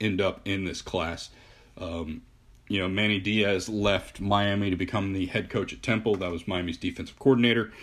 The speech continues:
and with that, uh, it opened the door for Florida State to, uh,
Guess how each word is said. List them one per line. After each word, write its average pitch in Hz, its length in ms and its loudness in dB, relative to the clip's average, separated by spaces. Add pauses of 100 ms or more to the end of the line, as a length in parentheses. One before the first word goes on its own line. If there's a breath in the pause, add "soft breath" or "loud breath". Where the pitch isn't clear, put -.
(200 loud breath)
and 92 300 -2
with 98 240 -2
that, 95 480 -2 (160)
uh, 90 260 -6
it 95 100 0
opened 98 260 0
the 92 40 -4
door 92 220 0
for 95 120 -10
Florida 92 360 -2
State 92 360 -2
to, 92 420 0
uh, 90 120 -2